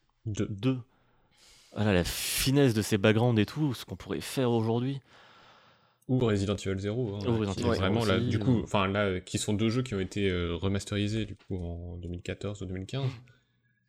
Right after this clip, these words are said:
Speaker 1: Et c'est vrai que tu les lances aujourd'hui, je suis passé du trois sur PlayStation
Speaker 2: Ah oui.
Speaker 1: un à lui, j'étais genre,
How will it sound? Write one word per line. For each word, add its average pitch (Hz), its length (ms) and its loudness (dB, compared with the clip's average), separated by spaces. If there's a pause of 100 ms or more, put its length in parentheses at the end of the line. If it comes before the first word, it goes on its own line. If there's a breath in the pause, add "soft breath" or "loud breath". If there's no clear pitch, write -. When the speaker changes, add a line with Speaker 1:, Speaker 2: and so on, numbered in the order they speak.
(420)
Speaker 1:
Et 104 140 2
c'est 104 200 0
vrai 107 220 4
que 90 580 -2
tu - 120 -4
les 95 80 0
lances 107 240 -6
aujourd'hui, 113 280 -2
je 123 220 -10
suis - 140 -10
passé 104 260 -2
du 104 220 -2
trois 123 340 2
sur 117 160 -6
PlayStation 104 360 -2
Speaker 2:
Ah 123 120 6
oui. 127 80 2
Speaker 1:
un 113 80 0
à 98 120 0
lui, 110 320 -2
j'étais - 200 -14
genre, - 280 -10